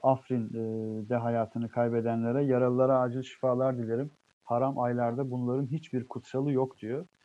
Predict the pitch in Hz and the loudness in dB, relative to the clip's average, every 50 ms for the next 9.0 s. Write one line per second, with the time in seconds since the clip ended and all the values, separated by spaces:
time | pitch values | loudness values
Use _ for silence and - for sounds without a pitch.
0 | _ _ - - 135 151 160 151 151 151 165 170 165 160 170 156 160 160 156 147 | _ _ -2 0 4 6 8 8 8 8 8 6 6 6 4 4 4 2 2 2
1 | - - 139 139 139 - 151 151 151 156 156 151 151 147 - 151 151 151 143 - | -2 -4 -6 -6 -2 2 2 4 4 4 4 2 2 0 0 -2 -2 -2 -2 -4
2 | - 156 170 190 196 165 139 123 113 104 101 - _ _ _ _ _ _ - - | -2 -2 0 0 -2 -2 0 0 -2 -2 -4 -8 _ _ _ _ _ _ -6 -2
3 | 139 143 143 135 131 - _ _ - 160 143 139 170 190 190 190 190 170 160 - | 0 2 2 2 0 -2 _ _ -6 -2 2 4 6 6 6 6 4 2 4 4
4 | 180 165 - 175 170 175 170 170 - 165 160 160 147 151 165 156 151 156 160 170 | 4 6 6 6 6 6 4 2 6 6 8 8 6 4 2 4 6 8 8 8
5 | 175 160 139 117 - _ _ _ _ _ _ _ _ _ _ - - - - - | 8 6 4 2 -4 _ _ _ _ _ _ _ _ _ _ -14 -12 -10 -10 -8
6 | - - 127 - - 143 135 135 - 139 135 139 135 165 175 180 - - - - | -10 -10 -10 -6 -2 -2 -2 0 0 -2 0 0 2 2 2 2 0 -4 -10 -8
7 | 131 120 147 156 160 151 143 139 135 147 160 156 - - 160 156 147 - 151 139 | 0 4 6 6 6 6 6 6 4 4 2 0 -4 -6 -6 -6 -4 -2 0 0
8 | 127 120 139 151 147 - 147 151 156 151 143 127 127 120 113 - - 160 170 | 0 2 2 2 2 0 -2 0 2 2 2 2 0 -2 -2 -2 -4 -4 -4